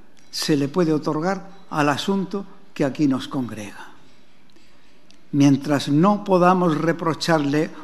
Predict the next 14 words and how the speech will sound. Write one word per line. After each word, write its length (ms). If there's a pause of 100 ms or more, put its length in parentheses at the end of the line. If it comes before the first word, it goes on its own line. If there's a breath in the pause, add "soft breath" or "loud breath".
una 260
incongruencia 920
básica 580
con 300
su 160
origen 460
y 80
empleo, 440 (760 soft breath)
no 400
podemos 640 (100)
deslegitimar 1080 (400 loud breath)
a 100
un 180
libro. 320